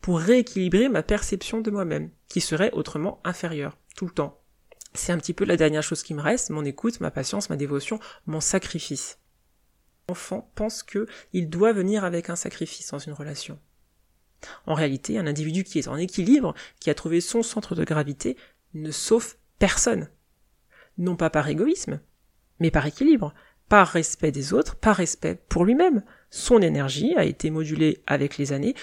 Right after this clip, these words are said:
pour répondre spécifiquement à ses propres besoins. Et sa dignité n'est pas menacée par l'inaction vis-à-vis des autres.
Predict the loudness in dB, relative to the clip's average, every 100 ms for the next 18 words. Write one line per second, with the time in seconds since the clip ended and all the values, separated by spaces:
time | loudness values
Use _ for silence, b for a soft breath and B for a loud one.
0 | B B 2 2 6 4 4 -2 -2 0
1 | 2 4 2 -2 -4 -2 -2 -2 -4 -2
2 | -2 0 2 2 2 -2 0 0 0 0
3 | -2 -4 b b b -2 0 0 0 -2
4 | -2 2 2 2 -2 -4 -4 -4 B B
5 | 2 8 10 8 4 2 0 0 0 2
6 | 2 0 -2 -4 -2 -2 -2 -2 -2 -4
7 | -6 -16